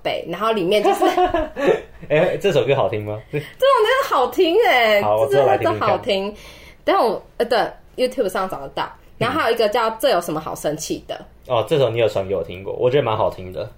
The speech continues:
Speaker 1: 对，我就觉得，我就觉得很好笑。
Speaker 2: 嗯，而且它里面就是，里面有一句是，呃，什么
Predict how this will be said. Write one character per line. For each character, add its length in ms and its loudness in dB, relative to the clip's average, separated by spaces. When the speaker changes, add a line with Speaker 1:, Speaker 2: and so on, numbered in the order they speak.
Speaker 1:
对， 80 0
我 220 2
就 140 -2
觉 120 0
得， 240 0
我 80 0
就 140 0
觉 160 0
得 60 2
很 120 -2
好 220 -2
笑。 540 -2
Speaker 2:
嗯， 280 -8
而 80 0
且 220 0
它 240 -2
里 140 -4
面 360 -6
就 80 -10
是， 440 -6
里 160 -10
面 120 -4
有 140 -4
一 60 -8
句 160 -8
是， 360 -8
呃， 400 -2
什 160 -10
么 180 -6